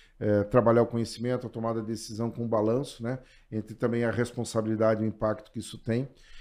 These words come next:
Mas, é, mas, por outro lado, essa turma, eles estão trazendo mais conhecimento, mais avidez, né?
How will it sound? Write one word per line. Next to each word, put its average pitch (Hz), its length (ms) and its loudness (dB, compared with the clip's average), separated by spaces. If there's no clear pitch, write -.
Mas, 120 280 4
é, 131 520 10
mas, 127 140 4
por 143 180 2
outro 139 180 0
lado, 135 420 8
essa 139 220 0
turma, 135 360 2
eles 226 120 -6
estão 147 160 -10
trazendo 123 340 -4
mais 120 180 -4
conhecimento, 127 640 -4
mais 113 220 0
avidez, 120 680 -2
né? 110 220 -4